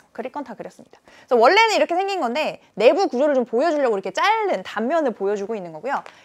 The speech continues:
여기에서 나름의 힌트를 최선을 다해서 주고 있어요. 뭘로? 세포막이 있다. 그러면 굉장히 좀 이제,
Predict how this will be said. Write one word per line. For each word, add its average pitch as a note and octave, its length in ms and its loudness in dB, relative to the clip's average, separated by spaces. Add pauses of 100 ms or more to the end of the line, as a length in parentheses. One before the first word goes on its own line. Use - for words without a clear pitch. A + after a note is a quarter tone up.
여기에서 B3 440 2 (180)
나름의 G#3+ 500 4 (180)
힌트를 F4+ 560 -4
최선을 G#4+ 380 -2
다해서 A3 200 -6
주고 G3 240 -6
있어요. - 200 -14 (360)
뭘로? G#3 300 -2 (460)
세포막이 C4+ 960 -6
있다. F#3+ 720 -8 (640)
그러면 D4+ 680 0
굉장히 C#4+ 800 -2 (440)
좀 A3+ 360 -8
이제, F3+ 500 -10